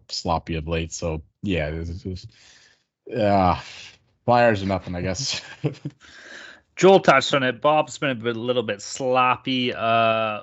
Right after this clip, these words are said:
Speaker 2: with that being said, Philadelphia isn't necessarily the greatest at scoring goals either. And after that performance we saw out of Carter Hart the other day, I might take a little gamble on, uh, on the under here, boys, at six point five. Obviously, you're asking a lot <laughs> here 'cause Florida's an absolute powerhouse.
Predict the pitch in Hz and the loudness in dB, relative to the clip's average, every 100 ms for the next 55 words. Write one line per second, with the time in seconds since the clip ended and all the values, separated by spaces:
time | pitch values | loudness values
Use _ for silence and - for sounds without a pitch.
0 | - 170 214 208 220 - 214 247 - 233 | -10 -8 -8 -6 -8 -6 -6 -6 -8 -4
1 | 269 240 233 220 240 196 185 190 196 - | -4 -2 -4 -2 -2 -2 -2 -2 -6 -8
2 | 160 165 180 165 185 185 180 180 165 175 | -8 -8 -6 -2 -2 -2 -4 -4 -4 -4
3 | - 117 - 160 156 160 151 156 - 151 | -10 -10 -4 0 0 0 2 0 2 0
4 | 170 202 202 151 143 170 160 147 190 202 | 2 2 2 2 0 0 -2 -2 -2 -2
5 | 208 165 185 175 175 165 160 156 131 170 | -2 -2 2 2 2 0 0 2 2 0
6 | 185 185 185 185 208 254 - - - _ | 0 -4 -2 2 2 0 -8 -20 -20 _
7 | _ _ 202 320 403 - 302 269 262 233 | _ _ 0 0 -4 -6 -6 -2 -2 -2
8 | 180 196 208 202 196 190 180 180 165 165 | -2 -2 0 2 2 2 2 2 4 4
9 | 160 139 202 220 117 101 95 104 107 117 | 4 4 4 2 0 -2 -2 -2 -2 -6
10 | - 156 - 151 113 127 147 151 104 139 | -6 -6 -4 -6 -4 0 2 2 0 -2
11 | 185 208 - 214 202 175 147 156 - 156 | -2 -4 -8 -10 -6 -4 -4 -4 -6 -8
12 | 131 139 143 - 160 - - - 143 147 | -4 -4 -4 -2 -4 -2 -8 -6 -6 -4
13 | 127 120 117 - 110 107 165 156 147 147 | -6 -4 -4 -4 -8 0 0 0 -2 -2
14 | 151 - | -4 -8